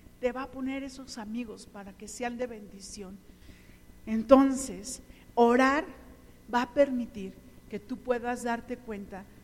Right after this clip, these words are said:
de quiénes son aquellos que tienen que estar cercanos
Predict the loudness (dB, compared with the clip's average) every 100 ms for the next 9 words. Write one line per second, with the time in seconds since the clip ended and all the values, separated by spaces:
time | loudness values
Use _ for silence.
0 | -16 -12 0 0 0 -6 0 0 0 -10
1 | -20 -18 -14 -6 2 2 2 -8 -12 -6
2 | -6 -4 -8 -10 -8 -4 -4 -6 -10 -10
3 | -6 -6 -6 -8 -12